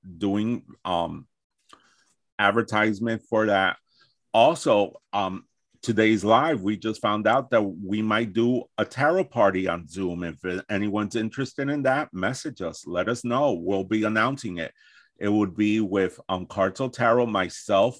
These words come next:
Michaela, and also Quiet Storm. It might not be on Wednesdays. It might be on a day that we're all available and we could just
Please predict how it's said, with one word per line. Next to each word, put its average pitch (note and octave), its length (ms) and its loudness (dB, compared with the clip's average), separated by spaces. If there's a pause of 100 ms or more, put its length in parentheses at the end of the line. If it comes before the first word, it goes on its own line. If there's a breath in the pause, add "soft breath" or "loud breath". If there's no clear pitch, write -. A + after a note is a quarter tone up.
Michaela, G2+ 920 0 (420)
and G#2 240 -2
also G2+ 340 2
Quiet F#2 480 0
Storm. A2+ 560 0 (720)
It A#2+ 120 2
might C3+ 180 4
not E3 200 0
be E3 140 2
on A2+ 200 0
Wednesdays. A2+ 720 0
It G#2 180 -2
might G#2 220 0
be A#2+ 180 0
on G#2 180 2
a F#2+ 60 0
day G2 300 0
that G2+ 280 4
we're F#2 220 0
all F#2+ 300 2
available A2 540 2
and G2+ 140 -6
we F#2+ 100 -8
could F#2+ 240 -8
just F#2+ 280 -4